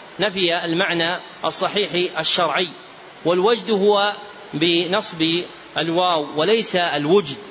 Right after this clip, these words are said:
فالوجد هو الرزق،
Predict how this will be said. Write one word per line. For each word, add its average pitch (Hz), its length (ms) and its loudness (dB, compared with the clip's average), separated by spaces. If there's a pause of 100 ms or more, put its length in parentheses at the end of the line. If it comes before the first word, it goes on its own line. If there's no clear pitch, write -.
(560)
فالوجد 208 580 2
هو 185 480 2 (360)
الرزق، 160 420 2